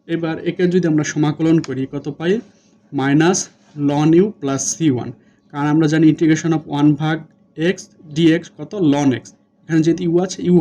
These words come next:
হয়ে যাবে। এবার আমরা এখানে কি করব? ইউ এর মানটা বসিয়ে দিই, one plus e to the power x, আর শেষে একটা ধ্রুবক সি ওয়ান। ইউ ওয়ান এর মান পেয়ে গেলাম। এবার লিখব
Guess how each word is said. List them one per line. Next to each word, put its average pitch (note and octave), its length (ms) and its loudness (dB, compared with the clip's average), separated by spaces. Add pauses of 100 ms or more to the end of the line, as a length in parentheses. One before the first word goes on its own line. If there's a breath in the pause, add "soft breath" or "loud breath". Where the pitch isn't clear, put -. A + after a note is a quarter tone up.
হয়ে A#2 220 -6
যাবে। - 180 -16 (720 soft breath)
এবার E3+ 200 -2
আমরা D#3+ 240 0
এখানে E3 260 -2
কি - 140 -20
করব? F3+ 160 0 (220)
ইউ F3+ 140 4
এর E3+ 140 4
মানটা D3+ 300 0
বসিয়ে D3 340 -2
দিই, E3 140 2 (600)
one D3 160 2
plus G3 180 -6 (120)
e - 80 0
to D#3+ 100 2
the D#3 100 0
power D#3 220 -6
x, - 20 -16 (120)
আর C3 120 -14
শেষে C#3 260 -10
একটা - 180 -16
ধ্রুবক C#3 260 -4 (180)
সি E3 200 -2
ওয়ান। B2 140 -6 (600 soft breath)
ইউ F#3+ 120 -4
ওয়ান F3+ 200 6
এর E3+ 120 6
মান E3 200 4
পেয়ে D3+ 180 4
গেলাম। D3+ 220 0 (640)
এবার F3+ 200 0
লিখব C#3+ 180 -4